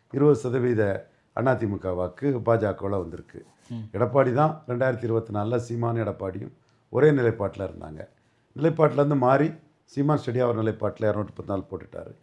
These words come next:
Speaker 1: பாஜக அணிக்குள்ள எடப்பாடி வந்திருக்கிறாரு. இந்த முறை வரும்போது பாமக இந்தியாவுல பெரிய கட்சி.
Speaker 2: சரி.
Speaker 1: அவங்க கடைசியில தான் முடிவு பண்ணுவாங்க.
Speaker 2: பாமக, தேமுதிகவை உள்ள இழுக்கிறதுக்காக தான் அமித்ஷா வராருன்னு எடுத்துக்காங்களா?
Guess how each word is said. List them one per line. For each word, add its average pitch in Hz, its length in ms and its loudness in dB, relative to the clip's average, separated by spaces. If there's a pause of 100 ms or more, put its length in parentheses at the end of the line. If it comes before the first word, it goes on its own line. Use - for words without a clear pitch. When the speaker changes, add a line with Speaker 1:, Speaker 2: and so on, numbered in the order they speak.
(420)
Speaker 1:
பாஜக 147 340 6
அணிக்குள்ள 104 360 0
எடப்பாடி 95 420 0
வந்திருக்கிறாரு. 71 540 -14 (340)
இந்த 151 220 -2
முறை 165 240 6
வரும்போது 120 460 2 (680)
பாமக 131 320 0
இந்தியாவுல 113 320 0
பெரிய 98 260 -6
கட்சி. - 300 -14 (380)
Speaker 2:
சரி. - 220 -20 (120)
Speaker 1:
அவங்க 156 300 2
கடைசியில 170 260 4
தான் 160 140 2
முடிவு 127 200 0
பண்ணுவாங்க. 85 360 -10 (540)
Speaker 2:
பாமக, 170 360 -4
தேமுதிகவை 151 680 -4
உள்ள 165 300 -4
இழுக்கிறதுக்காக 143 520 -6
தான் 165 140 -6
அமித்ஷா 143 220 -10
வராருன்னு 143 260 -10
எடுத்துக்காங்களா? 110 500 -16